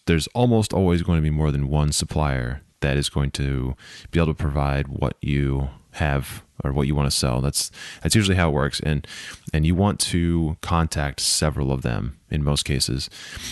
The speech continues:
And when you establish contact with them,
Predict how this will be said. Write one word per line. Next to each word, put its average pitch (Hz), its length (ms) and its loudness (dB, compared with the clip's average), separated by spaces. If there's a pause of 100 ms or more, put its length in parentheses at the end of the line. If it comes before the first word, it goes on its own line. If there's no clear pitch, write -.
(240)
And 71 220 2
when 76 100 2
you 73 160 2 (180)
establish 85 380 2
contact 82 420 2
with 76 120 -2
them, 73 320 0